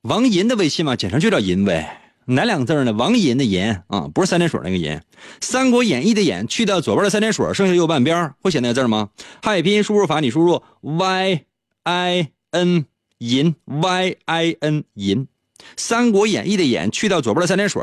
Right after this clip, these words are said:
剩下右半边儿，唐银，唐伯虎的银，Y I N银啊。第二字是微，双立人的那个微，微笑的微。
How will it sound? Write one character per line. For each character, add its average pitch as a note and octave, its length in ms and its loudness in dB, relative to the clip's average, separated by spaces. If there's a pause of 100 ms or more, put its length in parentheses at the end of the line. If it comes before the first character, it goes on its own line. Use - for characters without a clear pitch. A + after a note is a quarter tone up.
剩 F#3 140 2
下 E3+ 80 4
右 E3 120 4
半 D3+ 200 0
边 E3 120 0
儿， C#3+ 180 -4 (340)
唐 F3 320 0
银， F3+ 280 2
唐 G3 200 2
伯 G#3+ 120 2
虎 A#2+ 140 -6
的 F#2+ 80 -2
银 G#2 300 0 (120)
，Y E3 300 -2
I F3 260 -4
N E3+ 280 0
银 A2 340 0
啊。 D3+ 200 -2 (520)
第 A#3 80 -2
二 A#3+ 160 2
字 G#3 100 2
是 D3+ 100 2
微， F3 180 0
双 F3+ 180 0
立 F3+ 60 0
人 A2+ 120 2
的 D3+ 60 2
那 D#3+ 100 2
个 G#2+ 100 0
微， F2+ 280 -2 (200)
微 F3 320 0
笑 E3+ 280 0
的 F2 120 -4
微。 A#1+ 260 -8